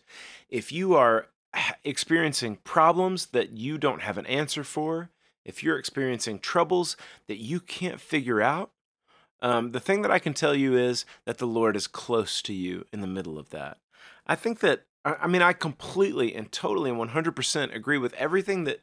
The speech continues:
that Jed laid down on this. And this thing is a journey, and it is a process where we're learning and getting reps and finding our way through becoming new to becoming experienced. And even in the place of,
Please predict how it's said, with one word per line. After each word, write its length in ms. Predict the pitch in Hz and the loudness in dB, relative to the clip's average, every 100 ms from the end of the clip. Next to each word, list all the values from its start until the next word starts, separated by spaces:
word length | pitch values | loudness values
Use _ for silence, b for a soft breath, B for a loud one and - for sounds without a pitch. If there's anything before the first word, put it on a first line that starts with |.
| 135 | -6
that 220 | 180 185 | -6 -2
Jed 360 | 151 170 160 | 4 4 4
laid 280 | - 139 139 | 2 4 6
down 280 | 135 180 220 | 6 4 4
on 140 | 147 | 2
this. 220 | 110 107 - | 2 0 -2
And 200 | 131 151 | -2 0
this 160 | 208 | 0
thing 260 | - 160 135 | -2 -2 0
is 220 | 156 175 | 0 2
a 80 | 139 | 0
journey, 500 | 110 135 170 175 98 | -2 -2 0 -2 -2
and 80 | 107 | -2
it 120 | 143 | -4
is 120 | 127 | -2
a 120 | 104 - B B B _ | -4 -6 B B B _
process 580 | - 165 180 - 110 113 | 4 6 6 0 -2 -4
where 100 | 110 | -6
we're 240 | 104 175 | 0 0
learning 560 | 160 135 131 175 135 101 | 2 2 0 0 -2 -4
and 140 | 98 | -4
getting 300 | 139 143 120 | -4 -2 -2
reps 380 | 107 151 - - | 2 2 2 -4
and 120 | 107 | -6
finding 360 | - 143 165 147 | 2 2 4 4
our 140 | 127 | 4
way 160 | 120 120 | 6 4
through 420 | - 151 151 117 B B B | 0 0 0 0 B B B
becoming 460 | - 147 127 104 104 | -6 -2 -2 -2 0
new 340 | 151 196 226 b b _ | 2 2 2 b b _
to 80 | 135 | -10
becoming 360 | 117 147 139 120 | -8 -4 -2 -2
experienced. 960 | 98 - - 156 139 85 60 - - B B B B | -4 -8 -2 -2 0 -4 -6 -8 -8 B B B B
And 120 | 143 147 | -6 -2
even 380 | 196 226 277 | 0 0 2
in 120 | 269 208 | 0 0
the 80 | |
place 420 | 151 - 175 160 - | -2 0 2 2 0
of, 460 | 139 127 113 - | 2 4 2 -2